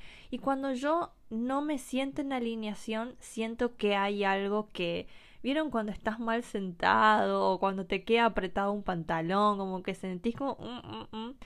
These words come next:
Bueno, algo así <laughs> sentía yo. Y no es casualidad que me pase justamente cerca de mi cumpleaños,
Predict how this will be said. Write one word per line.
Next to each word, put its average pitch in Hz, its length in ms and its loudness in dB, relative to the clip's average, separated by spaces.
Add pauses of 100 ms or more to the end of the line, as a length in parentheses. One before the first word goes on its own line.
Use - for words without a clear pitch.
(300)
Bueno, 190 340 -4 (440)
algo 226 180 6
así 208 220 0
<laughs> - 320 6
sentía 196 380 4
yo. 190 240 -2 (1300)
Y 226 360 2
no 226 100 2
es 247 100 2
casualidad 214 600 4
que 247 80 0
me 214 120 0
pase 202 300 2
justamente 202 880 0
cerca 185 360 -4
de 180 60 -4
mi 170 100 -4
cumpleaños, 190 600 0